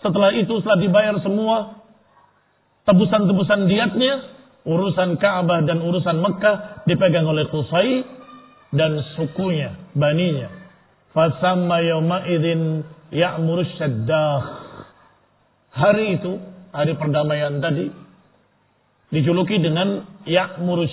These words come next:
syaddakh. Keputusan Ya'mur.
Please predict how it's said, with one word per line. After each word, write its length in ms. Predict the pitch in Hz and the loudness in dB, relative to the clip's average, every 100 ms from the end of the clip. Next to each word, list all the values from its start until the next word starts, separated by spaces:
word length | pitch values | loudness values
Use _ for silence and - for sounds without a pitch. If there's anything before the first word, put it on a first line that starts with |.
| - | -6
syaddakh. 720 | 156 120 117 123 139 - - - - - _ _ _ _ _ _ _ _ _ _ _ _ _ | -6 -4 0 0 0 -6 -14 -20 -20 -20 _ _ _ _ _ _ _ _ _ _ _ _ _
Keputusan 520 | 156 135 151 185 175 165 156 156 - - | -4 -2 -2 0 0 -2 -6 -10 -16 -4
Ya'mur. 720 | 160 143 160 165 147 127 110 | -2 -2 -2 0 0 -2 -6